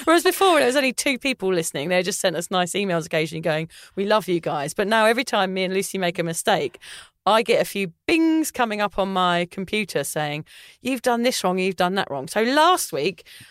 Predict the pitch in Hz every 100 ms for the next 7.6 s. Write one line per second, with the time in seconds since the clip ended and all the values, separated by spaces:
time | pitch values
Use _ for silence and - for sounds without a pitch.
0 | _ _ - 196 202 185 196 214 202 175
1 | - 185 170 156 - 165 165 175 - 180
2 | 165 160 190 151 - 127 160 143 165 180
3 | 165 156 - 156 156 170 180 196 - 233
4 | 254 269 - 170 - 254 262 196 196 190
5 | 180 180 156 - 196 180 - 175 190 190
6 | 190 208 190 196 202 - - 247 240 208
7 | 202 180 233 240 214